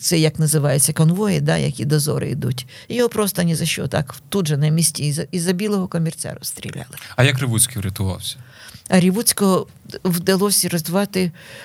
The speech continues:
Speaker 1: Це просто чудо, бо, е, передали, що арештували. Вони його ж з дому арештували, витягнули все, і все, що були там. От,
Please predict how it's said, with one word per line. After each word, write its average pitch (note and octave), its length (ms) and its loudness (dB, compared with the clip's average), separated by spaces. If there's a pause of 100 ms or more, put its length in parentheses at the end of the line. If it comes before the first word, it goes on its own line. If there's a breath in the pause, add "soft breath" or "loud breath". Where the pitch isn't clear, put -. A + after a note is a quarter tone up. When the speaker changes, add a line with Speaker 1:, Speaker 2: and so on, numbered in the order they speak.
(280 loud breath)
Speaker 1:
Це G#3 100 4
просто G3+ 340 2
чудо, C#3+ 420 2 (360 loud breath)
бо, F3+ 1080 4 (180)
е, F3+ 60 -8 (100)
передали, G3 520 4
що F3+ 200 0
арештували. E3 680 2
Вони F3 260 4
його F3 180 2
ж E3 160 -6
з D#3+ 80 -2
дому F#3 320 4
арештували, C#3+ 640 4
витягнули D3 520 4
все, G#3 300 2 (380 loud breath)
і F#3 80 4
все, F3 180 4
що E3+ 140 0
були D#3 160 4
там. D#3 180 2 (480 loud breath)
От, D#3+ 360 4